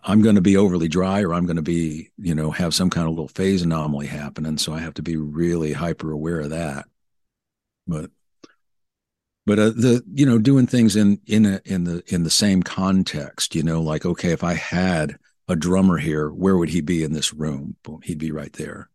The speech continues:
He'd, this would be, you know, so when I, and I, like drums, I do, I do samples. I've got a, uh, Native Instruments machine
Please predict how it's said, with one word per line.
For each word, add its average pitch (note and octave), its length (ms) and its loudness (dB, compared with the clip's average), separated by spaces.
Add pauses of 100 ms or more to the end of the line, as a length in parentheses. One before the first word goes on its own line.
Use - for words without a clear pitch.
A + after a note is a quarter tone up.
(140)
He'd, D#2 280 -10
this E2 180 -6
would D2+ 80 -10
be, D#2 100 -4
you D2 80 -8
know, D2 80 -10
so D2+ 160 -6
when D#2+ 120 -6
I, E2 100 -4 (360)
and C3+ 140 6
I, C3+ 160 2
like B2 220 0
drums, A2 340 6
I G#2 80 2
do, G2+ 420 4
I A2 140 0
do B2+ 100 6
samples. G2+ 560 0
I've G2 160 -6
got F#2 280 0
a, E2 200 0
uh, C#2+ 180 -4 (1080)
Native F#2+ 320 4
Instruments F#2+ 500 2
machine F#2+ 640 0